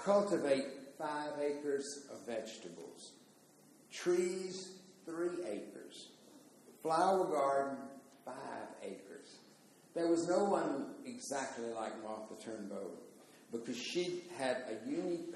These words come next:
passion for gardening. She had the means, she had the land, she had the,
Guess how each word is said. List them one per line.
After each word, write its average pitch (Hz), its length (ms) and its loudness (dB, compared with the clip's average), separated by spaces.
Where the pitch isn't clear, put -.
passion 139 500 -4
for 120 100 -6
gardening. 120 760 -2
She 143 220 -6
had 120 260 -2
the 113 100 -4
means, 156 460 -2
she 123 320 -6
had 107 200 -4
the 110 80 -2
land, 147 520 0
she 120 260 -6
had 104 240 -8
the, 107 120 -4